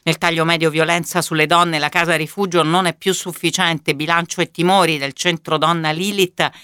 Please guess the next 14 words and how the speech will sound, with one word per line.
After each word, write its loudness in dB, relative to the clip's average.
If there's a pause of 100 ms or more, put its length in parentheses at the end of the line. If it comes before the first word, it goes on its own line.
(220)
si -2
abbassa 0
l'età 0
di -2
chi -4
chiede 2
aiuto. 0 (300)
Affondi, 2
atti 0
vandalici, 2
il 0
parcheggio -2
chiuderà 0
prima. 0